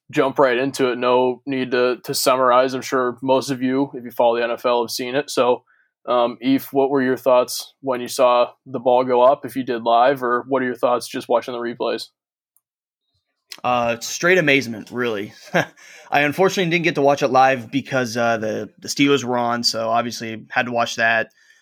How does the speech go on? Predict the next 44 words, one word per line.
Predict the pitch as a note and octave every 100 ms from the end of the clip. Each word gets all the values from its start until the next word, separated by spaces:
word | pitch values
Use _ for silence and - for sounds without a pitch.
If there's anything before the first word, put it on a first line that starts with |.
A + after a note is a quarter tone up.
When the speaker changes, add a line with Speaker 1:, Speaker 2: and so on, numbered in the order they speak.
| _
Speaker 2:
But | A#2 B2+ A#2 - A2+ _ _ -
w-, | C3+
when | D3 D#3
I | D#3 C3
s-, | - -
kept | - E3+ E3
seeing | - - D3+ D3 D3 B2+
the | A#2 A2 G#2 - _ _ _ _
replays | C#3 C#3+ D3 C3 B2+
of | B2+ A#2+
it | A#2
on | A2 G#2+
Twitter | - C#3 B2+ B2+ B2+ B2
and | A#2+
everything, | A#2+ A#2+ A#2+ A#2
I | A#2 B2+
was | B2 A#2
like, | A2+ G#2 E2 G#2 _ _ _
"Wow." | A2+ G#2+ G#2+ G2+ G2+ - _ _ _ _ _ _
J-, | B2+ C#3 D3 - _ -
j-, | C3 C3
just | C#3 D#3 -
wow. | A#2 A#2+ A#2
I | A#2
mean, | C3+ C#3+
y-, | D3 E3+
you | F3+
even | B3 F3+
said | D3 D#3+
it | C3+
before | C3 D3 C3+
we | C3+
even | A#2+
started | G#2+ C3 C#3+
here, | A#2+ A2
th-, | A#2+ G2
that's | C3+ F3 D#3+
a |
one | B2 B2+ D3+
in | E3
a, | D3 B2 - _
a | C3
hundred | C3 D3 C3+ B2+ -
catch. | - B2+ G#2 - - -